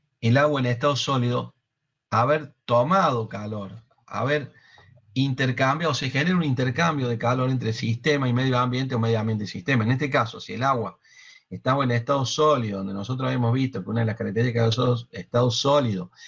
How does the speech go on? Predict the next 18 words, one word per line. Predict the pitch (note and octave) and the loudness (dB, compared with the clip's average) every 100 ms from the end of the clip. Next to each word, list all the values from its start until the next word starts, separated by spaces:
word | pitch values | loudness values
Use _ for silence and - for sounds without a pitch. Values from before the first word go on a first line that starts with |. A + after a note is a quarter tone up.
| - - - | -20 -18 -4
era | B2 A#2+ - | 0 0 -2
que | G#2 | -6
la | G#2+ | -2
unión | A2+ B2+ C#3+ | 0 0 0
entre | C3 A#2+ | 0 0
las | A2+ | 2
moléculas | A2+ A#2+ C3 B2+ G2+ - - - | 2 2 0 -2 -6 -6 -14 -8
era | A#2+ A#2+ | 0 2
muy | B2 C#3 C#3 | 2 2 0
rígida, | C#3+ C3 - G#2+ A2+ | 0 -2 -2 -2 -2
para | A2 G2+ G2 | -2 -6 -4
que | |
el | G#2+ | 0
agua | C3 D3 C3+ B2 | 2 2 0 0
pase | C3 - G#2 | -2 -2 -8
a | |
estado | G#2+ C#3+ C#3+ | -6 -4 -2
líquido, | C3 A2+ B2+ C3 | -2 -2 -4 -4